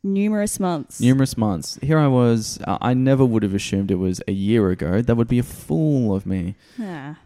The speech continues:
Speaker 2: What is
Speaker 1: It's
Speaker 2: it?
Speaker 1: fine.
Speaker 2: Nine? Was it nine months?
Speaker 1: Yeah.
Speaker 2: We figured out we've got, like, a
Speaker 1: Yeah.
Speaker 2: pregnancy friendship.
Speaker 1: Yeah, pregnancy friendship.
Speaker 2: And now you're about to
Speaker 1: Yay.
Speaker 2: ship it off. <laughs>
Speaker 1: Yeah, yeah.
Speaker 2: Um,
Speaker 1: I'm sending it off to the convent.
Speaker 2: Yeah. <laughs> She's
Speaker 1: At,
Speaker 2: go-,
Speaker 1: at
Speaker 2: yeah.
Speaker 1: age one.
Speaker 2: Yeah, at age one. She's going to Sydney.
Speaker 1: Yeah. Um,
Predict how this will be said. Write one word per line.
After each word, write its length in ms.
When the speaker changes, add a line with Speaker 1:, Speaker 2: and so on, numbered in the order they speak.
Speaker 2:
What 80
is 80
Speaker 1:
It's 100
Speaker 2:
it? 40
Speaker 1:
fine. 260
Speaker 2:
Nine? 420
Was 140
it 40
nine 240
months? 280
Speaker 1:
Yeah. 300
Speaker 2:
We 60
figured 160
out 120
we've 100
got, 160
like, 160
a 40
Speaker 1:
Yeah. 100
Speaker 2:
pregnancy 340
friendship. 480
Speaker 1:
Yeah, 200
pregnancy 360
friendship. 300
Speaker 2:
And 80
now 60
you're 100
about 160
to 60
Speaker 1:
Yay. 60
Speaker 2:
ship 200
it 60
off. 180
<laughs> 80
Speaker 1:
Yeah, 360
yeah. 360
Speaker 2:
Um, 680
Speaker 1:
I'm 120
sending 300
it 80
off 160
to 100
the 80
convent. 480
Speaker 2:
Yeah. 360
<laughs> 800
She's 180
Speaker 1:
At, 40
Speaker 2:
go-, 220
Speaker 1:
at 140
Speaker 2:
yeah. 40
Speaker 1:
age 220
one. 360
Speaker 2:
Yeah, 120
at 80
age 240
one. 160
She's 120
going 180
to 60
Sydney. 420
Speaker 1:
Yeah. 280
Um, 440